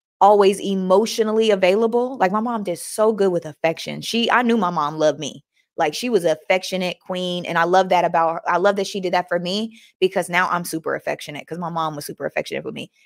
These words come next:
Now you can't even hug the woman. The woman be like, "Ugh, get off me." <laughs> Now I can't even hug or kiss my mama. But when I was a little kid, that was, she overwhelmed me with, with affection and love, and I love that.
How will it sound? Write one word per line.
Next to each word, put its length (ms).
Now 260
you 140
can't 180
even 160
hug 220
the 80
woman. 220
The 80
woman 140
be 80
like, 280
"Ugh, 200
get 100
off 200
me." 400
<laughs> 800
Now 80
I 60
can't 180
even 160
hug 240
or 40
kiss 260
my 120
mama. 300
But 160
when 140
I 80
was 140
a 80
little 240
kid, 440
that 180
was, 100
she 460
overwhelmed 600
me 120
with, 220
with 200
affection 380
and 120
love, 180
and 100
I 40
love 220
that. 160